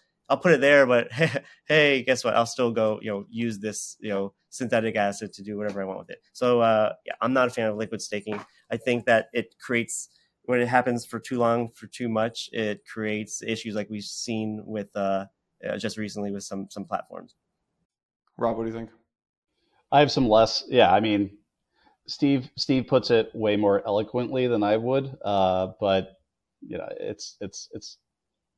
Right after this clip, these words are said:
Speaker 3: liquid staking is kind of a grift in that sense. Like, it's really, like, not supposed to be the case that you're allowed to do that. Now, because it's code, and because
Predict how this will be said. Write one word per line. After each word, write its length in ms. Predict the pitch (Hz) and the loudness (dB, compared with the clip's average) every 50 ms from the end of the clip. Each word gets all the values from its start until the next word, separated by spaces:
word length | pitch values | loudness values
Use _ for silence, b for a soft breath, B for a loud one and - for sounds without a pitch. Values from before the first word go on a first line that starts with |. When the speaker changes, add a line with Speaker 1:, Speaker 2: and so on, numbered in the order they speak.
| _ _ _ _ _ | _ _ _ _ _
Speaker 3:
liquid 240 | 123 120 139 123 - | -6 -4 -4 -4 -4
staking 340 | - - 113 120 - 98 90 | 0 2 2 2 2 -2 -4
is 200 | 82 82 - - _ - | -6 -8 -10 -14 _ -6
kind 100 | 104 95 | -4 -4
of 80 | 87 90 | -4 -6
a 60 | 82 | -8
grift 340 | - 101 104 117 117 - - | -6 -4 -2 -2 -2 -4 -8
in 80 | 87 | -12
that 220 | 80 78 80 - - | -10 -10 -12 -12 -10
sense. 400 | - 80 - - - - - - | -10 -10 -10 -10 -14 -18 -16 -12
Like, 220 | - 78 80 80 - | -10 -10 -10 -10 -12
it's 220 | 85 85 - - | -14 -14 -10 -6
really, 300 | 95 101 104 101 95 90 | -4 -2 -2 0 0 -2
like, 180 | 87 85 87 - - | -2 -4 -6 -6 -6
not 360 | 98 90 90 90 92 95 - | -4 -2 0 0 0 0 -2
supposed 520 | - - 87 - - 90 90 90 - - - | -4 -8 -8 -6 -4 -4 -4 -4 -6 -6 -6
to 380 | 90 85 85 82 82 82 78 - _ _ _ _ _ - 101 - | -4 -4 -2 -4 -4 -6 -8 -12 _ _ _ _ _ -20 -16 -10
be 260 | - 95 90 90 90 | -8 -6 -4 -4 -6
the 120 | 85 82 80 | -6 -8 -10
case 560 | - - 92 98 110 98 80 80 80 - - | -10 -8 -6 -4 -4 -4 -6 -8 -12 -12 -8
that 180 | 87 82 82 - | -8 -8 -8 -8
you're 120 | 92 85 | -10 -8
allowed 260 | 82 85 82 80 78 | -8 -6 -8 -8 -10
to 60 | - 82 | -12 -14
do 240 | - 101 104 107 | -10 -8 -8 -8
that. 240 | 85 76 - - - - - | -8 -8 -10 -12 -12 -10 -4
Now, 200 | 123 110 107 104 | -2 0 2 2
because 840 | 98 110 101 - - 127 127 131 131 127 123 110 - - - - _ _ _ - | 0 -2 -6 -2 2 6 6 8 8 8 6 4 0 -6 -12 -16 _ _ _ -2
it's 240 | 117 107 98 98 - | 0 0 0 0 -4
code, 720 | - - - - 135 123 98 87 87 87 92 98 104 - _ - | -10 -14 -2 2 4 4 4 4 2 0 -2 -4 -6 -8 _ -8
and 380 | 110 101 98 95 90 90 95 - _ _ - | -6 -4 -4 -4 -4 -6 -10 -14 _ _ -10
because 360 | 107 98 - 117 113 110 - | -8 -4 2 2 2 2 2